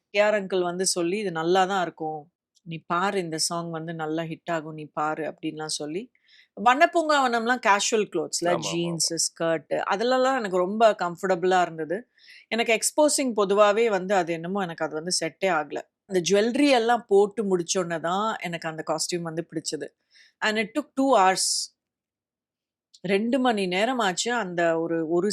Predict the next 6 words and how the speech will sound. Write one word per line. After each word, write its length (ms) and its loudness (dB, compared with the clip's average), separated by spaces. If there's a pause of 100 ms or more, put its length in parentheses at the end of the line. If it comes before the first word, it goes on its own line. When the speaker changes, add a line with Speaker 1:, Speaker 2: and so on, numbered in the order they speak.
Speaker 1:
setup 340 -2
of, 160 0 (140)
uh, 320 0
அந்த 240 -6 (100)
ஜுவல்லரிக்கு 520 0
மட்டும். 400 -6